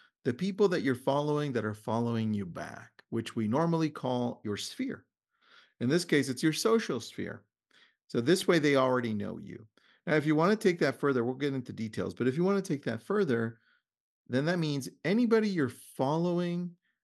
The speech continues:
that isn't necessarily following you back, but you wanna leave a great comment. Uh, most of the time you see videos that go viral, the very first thing that people look at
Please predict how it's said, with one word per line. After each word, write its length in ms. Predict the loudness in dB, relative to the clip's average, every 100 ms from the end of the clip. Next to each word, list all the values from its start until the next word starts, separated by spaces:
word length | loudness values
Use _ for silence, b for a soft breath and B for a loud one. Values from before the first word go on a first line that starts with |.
| _ -10
that 380 | 0 2 0 2
isn't 340 | 2 4 0 0
necessarily 800 | -2 -2 -4 0 0 2 -2
following 500 | -6 -8 -6 -4 -2 -2
you 140 | -2
back, 280 | 0 -2 -6 _ _ _ -2
but 340 | 2 2 -2 -8 _ _ -10
you 60 | -2
wanna 200 | 0 0
leave 180 | 0 -2
a 60 |
great 240 | -2 -4 -4
comment. 640 | -4 -2 -2 -4 -6 -14 _ _ _ _ _ -6
Uh, 160 | -4
most 420 | 0 4 4 4 0
of 80 |
the 100 | 0
time 340 | 0 0 0 0
you 100 | -2
see 420 | -2 -2 -2 -4 b b b -8
videos 640 | 2 2 4 2 2 0 -4
that 320 | -2 -2 -2
go 500 | -2 0 2 0 -4 _ _ _ -12 -2
viral, 640 | 0 2 2 0 0 -4 _ _ _ _ _ _ _
the 80 | -2
very 380 | 2 2 2 0
first 420 | -2 -4 -4 -4
thing 180 | -2 0
that 180 | -2 -2
people 360 | -6 -2 0 2
look 260 | -2 -2
at 340 | -4 -4 -6